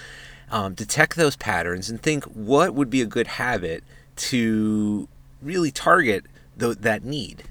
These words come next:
And it might be, you know, "Oh, I just need more time," and that might involve getting up earlier. Uh, or it might be, "Ah, I just, I really need more activity in my life," and you work in some kind of routine exercise.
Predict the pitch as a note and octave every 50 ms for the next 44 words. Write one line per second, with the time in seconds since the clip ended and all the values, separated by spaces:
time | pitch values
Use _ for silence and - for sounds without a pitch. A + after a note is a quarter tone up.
0 | - - G2 G#2 G2 A2 A#2+ B2+ A#2+ - - A#2 G#2+ G2+ G2 F#2+ - - G#2 G#2+
1 | G2+ F#2+ F2+ F2+ F#2 - - A#2 C#3 C3 A2+ G2+ G2 G#2 - - A2 G#2 G2 F#2+
2 | - - - C3+ - G#2+ E2+ D#2+ E2 E2 D#2+ E2+ F2+ E2+ F2 G2 G2 - - F2+
3 | G2 F2 D#2+ F2 F#2 F2+ F2 - - - F2 E2+ E2+ F2+ F#2+ A2 - - D#2+ -
4 | - - - - - - - - - - - - - - - - - - - -
5 | G2+ G2 F#2 F2 C#2+ - G#2+ G#2+ G#2 A2 A2 A2+ A2+ - - A2+ A2 G#2+ G#2 G#2
6 | G2+ - - - B2 B2 A#2 G2+ F#2 F2+ F#2+ F2 A#2 A2+ - - - - G2 F2+
7 | G2+ A#2+ C3 C3+ B2+ A2+ A2 A2 A#2 A2+ G#2 - - - G2+ G2 G#2 A2 G2+ -
8 | - - - A#2 B2+ C#3 F#2+ D2+ - - G1+ G#1+ B1 - - - - - - -
9 | - F#2+ F#2+ F#2+ F#2 F#2 F2 F2+ F#2+ F#2+ F2+ - - G2+ G#2 G2 F2+ - - -
10 | F#2+ F2 - - - F#2 F2+ F2+ E2+ D#2+ C#2+ - F2+ F2+ F2 - - - F#2+ F2+
11 | E2 D2+ C#2 - - - - - - - - G1+ - - - - -